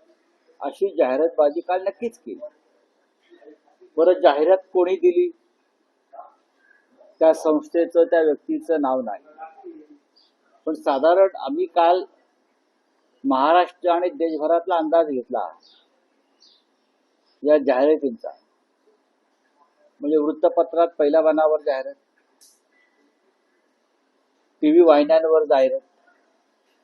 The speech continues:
राज्यभरामध्ये होर्डिंगच्या माध्यमातून जाहिरात, डिजिटल, हा सगळा खर्च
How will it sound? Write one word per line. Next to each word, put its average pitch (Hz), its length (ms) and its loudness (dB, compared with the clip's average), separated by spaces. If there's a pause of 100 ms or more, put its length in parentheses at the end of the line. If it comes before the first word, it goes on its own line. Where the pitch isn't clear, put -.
(1000)
राज्यभरामध्ये 151 1000 0 (540)
होर्डिंगच्या 156 500 0
माध्यमातून 147 680 -4
जाहिरात, 131 420 -4 (220)
डिजिटल, 143 480 -4 (640)
हा 196 240 -2
सगळा 170 520 0
खर्च 147 380 -8